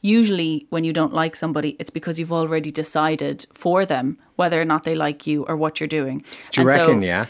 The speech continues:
Speaker 1: Yeah, because when, say, Steph is waiting for feedback from you for, for an article,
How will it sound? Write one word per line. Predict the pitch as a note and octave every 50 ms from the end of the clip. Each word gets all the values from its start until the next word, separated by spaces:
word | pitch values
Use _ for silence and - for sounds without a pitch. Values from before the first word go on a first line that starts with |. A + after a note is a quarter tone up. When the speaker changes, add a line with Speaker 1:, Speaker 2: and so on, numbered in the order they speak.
| _
Speaker 1:
Yeah, | - A3 B3 A#3+ G#3
because | F#3+ G#3 - A3+ A3 G#3 - - - - - - -
when, | - A3+ A3 G#3 G3+ G3+ F#3+ - - _ -
say, | - - G#3+ F#3+
Steph | F#3+ - - G3 F#3 F#3+ -
is | F#3 E3+ F3
waiting | E3+ F3+ E3+ E3+ E3+ F3+ E3+ E3+ E3+ E3 D#3 -
for | - - - F3+ E3+ E3 D#3+ D3+ D3+ D#3 D#3
feedback | D#3 - - A3 A3 F#3+ - F3 D3 D#3 - -
from | - E3+ E3
you | D#3+ D#3 D3+ D3+
for, | D3+ - - D#3 D3+ D3+ -
for | - - - E3 D#3+
an | D#3+ E3
article, | E3 E3+ F3+ F#3 F3+ - E3+ D#3 D3 D#3